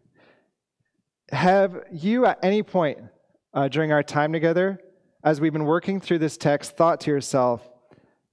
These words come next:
"Man, I'm glad I'm not as bad as the disciples"?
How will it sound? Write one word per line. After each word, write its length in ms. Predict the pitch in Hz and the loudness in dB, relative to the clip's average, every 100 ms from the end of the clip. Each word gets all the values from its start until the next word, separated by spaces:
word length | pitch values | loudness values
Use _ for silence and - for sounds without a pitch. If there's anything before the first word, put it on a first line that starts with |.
| _ _ _ | _ _ _
"Man, 360 | 151 156 127 117 | 2 2 0 -4
I'm 100 | 143 | -2
glad 200 | 147 175 | 2 4
I'm 140 | 180 165 | 4 2
not 180 | 151 | 0
as 140 | 147 123 | 0 0
bad 220 | 131 131 | 0 0
as 140 | 135 | -2
the 60 | 123 | -4
disciples"? 720 | 123 - 127 120 - - - | -6 -2 -4 -4 -8 -14 -20